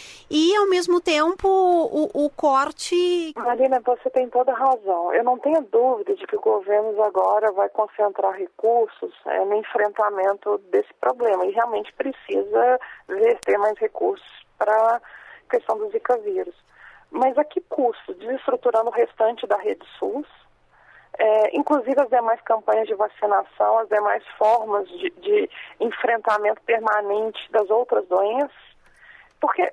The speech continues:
Speaker 2: assim, a lógica do sus é uma rede integrada, é um sistema universal,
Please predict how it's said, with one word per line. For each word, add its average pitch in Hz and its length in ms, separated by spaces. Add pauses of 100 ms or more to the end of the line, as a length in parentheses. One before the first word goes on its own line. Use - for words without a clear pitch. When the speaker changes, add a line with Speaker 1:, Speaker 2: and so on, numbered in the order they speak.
Speaker 2:
assim, - 500
a - 280
lógica 247 800 (140)
do 214 100 (140)
sus 262 440
é 220 100
uma 254 180
rede 254 360
integrada, 277 600
é 202 80
um 226 140
sistema 262 500
universal, 220 840